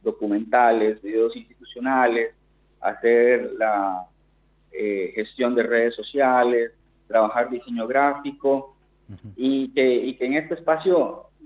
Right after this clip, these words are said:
Speaker 1: ya puedan, digamos, eh, que lo, que la, los, los colegas puedan empezar a desarrollar esa carrera, empiecen a, a entender cómo es el trabajo ya, digamos, eh, en,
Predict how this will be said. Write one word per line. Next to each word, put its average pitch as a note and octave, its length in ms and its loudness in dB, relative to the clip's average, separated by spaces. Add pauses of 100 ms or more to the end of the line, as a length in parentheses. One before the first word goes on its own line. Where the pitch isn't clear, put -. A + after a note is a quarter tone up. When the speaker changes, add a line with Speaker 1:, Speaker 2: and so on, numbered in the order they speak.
(300)
Speaker 1:
ya E3 200 0
puedan, E3+ 340 2
digamos, D#3 380 -2
eh, - 180 -10
que A#2+ 100 -6
lo, A#2+ 300 -4
que A#2+ 100 -10
la, A#2 180 -8
los, A#2 560 -10 (260)
los - 160 -14
colegas D3+ 540 2 (640)
puedan D#3 320 2
empezar C3+ 440 0
a C3+ 60 6
desarrollar A#2 500 0 (300)
esa A#2+ 280 -10
carrera, A#2 500 0
empiecen C3+ 300 -8
a, A2 280 -4
a A2+ 40 -6
entender A#2 440 -6
cómo C3 260 -2
es C3 80 -8
el C3+ 140 -8
trabajo A#2+ 560 2
ya, A#2 240 0
digamos, A2 600 -4 (560)
eh, F#2+ 560 -4 (800)
en, F#2+ 180 -20